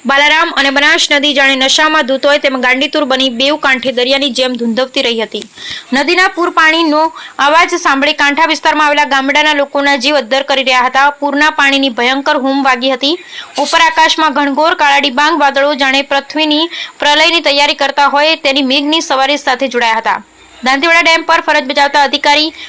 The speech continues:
કર્મચારીઓની બાદ નજર ડેમમાં આવતા અવિરત પાણીની આવક જોઈ ઘડી ઘડી જળ ડેમની સપાટી નોંધાતા હતા. ડેમની સપાટી પૂર ઝડપે વધી રહી હતી. જોતજોતામાં ડેમની સપાટી છસો ફૂટને આંબી ગઈ. હવે કોઈ પણ સંજોગોમાં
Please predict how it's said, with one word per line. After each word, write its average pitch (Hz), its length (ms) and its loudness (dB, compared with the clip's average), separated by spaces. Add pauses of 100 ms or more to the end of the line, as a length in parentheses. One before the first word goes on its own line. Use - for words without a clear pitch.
(180)
કર્મચારીઓની 302 640 0
બાદ 269 200 0
નજર 294 240 0
ડેમમાં 269 360 0
આવતા 269 320 0
અવિરત 302 340 0
પાણીની 277 320 0
આવક 285 260 -2
જોઈ 269 240 0
ઘડી 240 300 -2
ઘડી 269 260 0
જળ 277 160 2
ડેમની 269 340 -2
સપાટી 262 360 -2
નોંધાતા 247 380 0
હતા. 254 200 2 (420)
ડેમની 294 360 0
સપાટી 311 420 0
પૂર 330 160 0
ઝડપે 285 360 -2
વધી 277 180 -2
રહી 285 140 2
હતી. 302 200 0
જોતજોતામાં 285 760 0 (280)
ડેમની 294 320 0
સપાટી 302 340 0
છસો 330 340 -2
ફૂટને 294 320 -4
આંબી 254 340 0
ગઈ. 226 200 -2
હવે 247 240 -2
કોઈ 320 240 0
પણ 330 280 0
સંજોગોમાં 285 640 0